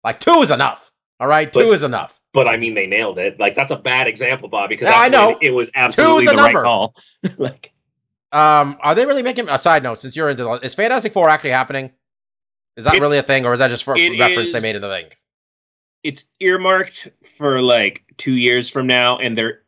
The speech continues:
Speaker 2: there's already been a director change on it. Um, it was
Speaker 1: Which is a good start.
Speaker 2: initially gonna be the guy who did,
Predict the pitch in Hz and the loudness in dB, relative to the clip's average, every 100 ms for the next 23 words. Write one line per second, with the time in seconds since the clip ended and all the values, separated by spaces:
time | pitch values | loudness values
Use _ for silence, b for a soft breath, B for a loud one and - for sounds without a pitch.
0 | _ _ _ _ - 113 135 135 131 117 | _ _ _ _ -4 0 2 2 0 -2
1 | 127 107 107 107 143 135 156 147 143 156 | -4 -4 -4 -4 -4 -4 -2 -2 -2 -4
2 | 160 160 _ _ _ _ 113 110 107 113 | -4 -8 _ _ _ _ -2 0 0 0
3 | 123 120 120 123 139 117 101 147 147 135 | 0 0 0 2 0 0 0 2 0 0
4 | 139 135 107 120 120 117 120 113 101 110 | -2 -2 -4 -6 -4 -2 -2 -4 -2 0
5 | 107 107 107 107 98 113 92 110 104 101 | 2 2 2 0 -2 -8 -6 -2 0 0